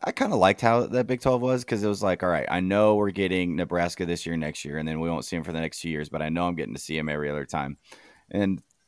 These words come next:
you know, this time, uh, you know, it is interesting because there are sixteen teams, and I don't know how you feel about, like, Tech not playing. Like, I think, what year is it that we don't play?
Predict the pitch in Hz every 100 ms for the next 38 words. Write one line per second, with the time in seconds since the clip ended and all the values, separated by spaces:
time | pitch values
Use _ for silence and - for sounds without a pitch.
0 | _ 135 123 104 123 - 120 110 107 98
1 | 50 - - 101 98 101 98 101 90 85
2 | 92 - 90 92 98 82 87 78 85 82
3 | 80 85 - 85 - 87 - 85 85 85
4 | 82 78 - _ - 127 113 98 90 90
5 | 92 82 80 78 76 73 73 - 90 76
6 | 80 69 - 82 78 73 73 - 76 80
7 | - 85 - 71 76 - 73 71 71 71
8 | 65 67 64 76 73 - 73 69 71